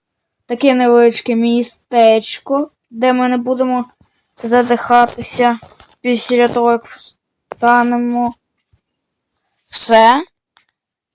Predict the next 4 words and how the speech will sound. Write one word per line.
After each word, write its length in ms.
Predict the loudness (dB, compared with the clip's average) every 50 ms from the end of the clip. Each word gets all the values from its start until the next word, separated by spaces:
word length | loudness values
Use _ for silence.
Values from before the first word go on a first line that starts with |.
| _
Так. 400 | -8 -6 -4 -2 0 -2 -2 -4 -8 -16 -20 -20 -20 _ _ _ _ _ _ _ -20 -20 -20 -20 -20 -20 _ -20 _ _ _ _ _ _ _ _ _ _ _ _ _ _ _ _ _ _ _ _ _ _ _ _ _ _ _
Вперед, 400 | 0 2 4 6 4 4 4 2
сюди. 400 | 0 -2 -2 -4 -8 -10 -10 -12 -12 -16 _ _ _ _ _ _ _ _ _ _ _ _ _ _ _ _ _ _ _ _ _ _ -6 -6 -6 -6 -10 -16 _ _ _ _ _ _ _ _ _ _ _ _ _ _ _ _ _ _ _ _ _ _ _ _ _ _ _ _ _ _ _
Так. 480 | -10 -8 -8 -8 -8 -12 -18 -20 -20